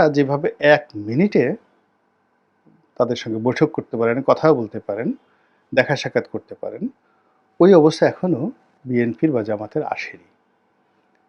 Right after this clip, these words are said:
তাদের যদি কোনো সংযোগ থেকে থাকে, সেই সংযোগটি তাদেরকে করতে হচ্ছে রয়ের ঢাকার যে স্টেশন চিফ, তার মাধ্যমে,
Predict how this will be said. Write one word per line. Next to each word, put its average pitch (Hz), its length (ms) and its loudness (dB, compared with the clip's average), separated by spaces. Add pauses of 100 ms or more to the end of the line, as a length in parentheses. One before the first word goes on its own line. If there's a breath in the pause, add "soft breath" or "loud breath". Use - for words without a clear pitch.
(480)
তাদের 147 220 6 (100)
যদি 180 240 6
কোনো 208 120 2 (120)
সংযোগ 127 280 0 (120)
থেকে 104 180 -6 (100)
থাকে, - 240 -18 (1200)
সেই 165 240 2
সংযোগটি 135 340 0 (120)
তাদেরকে 117 320 -2 (100)
করতে 123 260 -6
হচ্ছে 113 180 -6 (120)
রয়ের 117 280 2 (800)
ঢাকার 110 320 -2
যে 117 60 -4 (100)
স্টেশন 147 400 -2
চিফ, 98 180 -10 (800)
তার 117 200 4
মাধ্যমে, - 400 -16